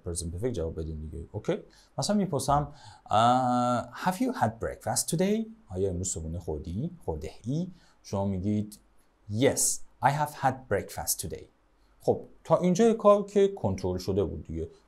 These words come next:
من پرزنت پرفکت پرسیدم، شما پرزنت پرفکت جواب دادین. من مثلاً آینده، آینده ساده می‌پرسم، اه، what will you do tomorrow؟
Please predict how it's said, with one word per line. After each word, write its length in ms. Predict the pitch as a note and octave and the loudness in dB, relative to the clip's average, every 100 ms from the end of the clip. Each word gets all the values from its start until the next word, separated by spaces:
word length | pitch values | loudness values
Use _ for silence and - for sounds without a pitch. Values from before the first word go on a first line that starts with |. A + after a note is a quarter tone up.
| - | -2
من 220 | A2 A2+ | 0 0
پرزنت 320 | A2+ G#2 G2 | -4 -4 -2
پرفکت 260 | G2+ B2+ D3+ | -2 -2 0
پرسیدم، 460 | E3+ E3+ F3 F#3 - | -2 -2 -4 -4 -6
شما 180 | - A2 | -4 -2
پرزنت 280 | F#2+ E2+ | -2 -4
پرفکت 260 | E2 E2+ E2+ | -6 -8 -8
جواب 240 | E2 D#2 | -8 -8
دادین. 240 | - - - | -10 -12 -6
من 220 | A2 A2 A2+ - _ F#2+ | 0 0 -2 -14 _ -6
مثلاً 460 | - F#2 F#2 F#2 - - | -4 -2 -4 -6 -10 -8
آینده، 600 | - A2 G2+ G#2 C3+ - - - _ _ | 0 0 2 4 2 0 -10 -20 _ _
آینده 260 | G#2 G2 G#2+ | -4 0 0
ساده 320 | - F#2 A#2+ | 0 0 0
می‌پرسم، 540 | C#3+ D#3 D3+ D#3+ D#3+ D#3 - - - | 0 0 0 2 2 -2 -12 -20 -10
اه، 300 | F2+ F2+ F2 | -6 -4 0
what 140 | A2+ | 0
will 200 | B2+ D#3+ | 2 2
you 140 | E3 D3 | 2 2
do 180 | D3+ D3+ | 2 0
tomorrow؟ 580 | C#3+ C3+ C3+ C3 A#2+ | -2 0 2 0 -2